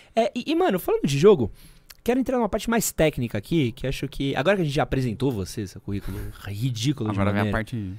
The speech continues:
Speaker 1: agora vem a parte divertida. É... Como que começa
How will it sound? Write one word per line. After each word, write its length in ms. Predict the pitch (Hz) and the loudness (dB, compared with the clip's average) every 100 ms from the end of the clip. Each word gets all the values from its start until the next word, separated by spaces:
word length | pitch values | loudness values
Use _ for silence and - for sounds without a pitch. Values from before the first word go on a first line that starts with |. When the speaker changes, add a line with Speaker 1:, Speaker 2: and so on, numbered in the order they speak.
| - - - | -14 -18 -2
Speaker 1:
agora 220 | 127 139 | 4 4
vem 100 | 151 | 4
a 40 | 156 | 2
parte 580 | 147 147 - 147 135 123 | 0 0 0 0 0 -2
divertida. 800 | 135 170 143 - - 113 107 98 _ _ - - _ | 0 0 -2 -4 -4 -4 -4 -10 _ _ -20 -20 _
É... 1300 | - 120 120 117 117 113 110 107 104 104 104 110 - _ - - - - - - _ _ - - | -2 2 2 4 4 4 4 2 0 -2 -4 -6 -8 _ -20 -20 -20 -20 -20 -20 _ _ -20 0
Como 260 | 392 508 - | 4 4 2
que 140 | - | -2
começa 840 | - 190 165 180 156 - 101 92 | 2 2 4 2 0 -2 -4 -6